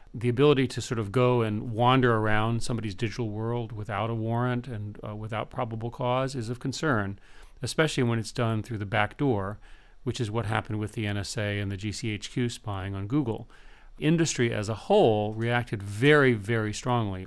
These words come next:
All of the companies, Google being one of them, went ahead and encrypted much of their data structures.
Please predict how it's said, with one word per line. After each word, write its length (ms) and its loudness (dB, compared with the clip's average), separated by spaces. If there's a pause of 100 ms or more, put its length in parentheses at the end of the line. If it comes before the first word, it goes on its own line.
All 400 6
of 80 -2
the 80 -8
companies, 720 -8
Google 240 -6
being 300 -6
one 260 2
of 140 -2
them, 300 -6 (520)
went 160 0
ahead 260 0
and 140 0
encrypted 560 -2
much 380 2
of 140 -2
their 120 -4
data 240 -4
structures. 640 -12